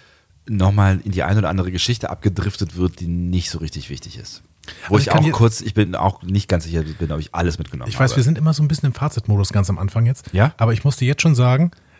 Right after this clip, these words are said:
Speaker 2: ähm, ich hab viel Liebe für diese Episode übrig und einen gewissen Hass. <laughs> Wir werden am Ende sehen.
Speaker 1: Ich bin, ich bin auf den Hass auf jeden Fall sehr gespannt.
Speaker 2: Ja.
Speaker 1: Ja.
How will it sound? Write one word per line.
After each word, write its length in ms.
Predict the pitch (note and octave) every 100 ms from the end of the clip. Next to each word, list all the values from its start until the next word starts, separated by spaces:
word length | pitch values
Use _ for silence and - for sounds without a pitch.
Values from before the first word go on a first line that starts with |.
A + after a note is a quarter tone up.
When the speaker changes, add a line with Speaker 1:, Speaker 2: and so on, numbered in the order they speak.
| _
Speaker 2:
ähm, 440 | B2+ A2+ A#2 A2+ G#2+ - _ -
ich 240 | - - -
hab 220 | - - _ _ _
viel 320 | - - F3
Liebe 260 | F3 D#3+ B2+
für 120 | A2+
diese 160 | G#2+ G#2
Episode 340 | G#2+ G#2+ G#2+
übrig 380 | G#2+ A2+ C#3 -
und 180 | C#3+ B2
einen 160 | D3 C3
gewissen 340 | C3 E3 C3+
Hass. 260 | G2 F2 - - - - -
<laughs> 1600 | - - - - - - - - - - _ - - - G2+ -
Wir 140 | B2+
werden 140 | D3+
am 80 | E3+
Ende 180 | C3 G2+
sehen. 220 | F2+ F2 - - - - A2
Speaker 1:
Ich 140 | - A2
bin, 140 | A#2 G#2+
ich 120 | G#2
bin 120 | A#2
auf 80 | A2
den 160 | G#2
Hass 160 | G#2 A#2
auf 140 | G2+
jeden 140 | A#2 G#2+
Fall 100 | G2+
sehr 160 | G2
gespannt. 400 | F#2 - F2 - -
Speaker 2:
Ja. 100 | A2 - _ -
Speaker 1:
Ja. 220 | D#2+ A2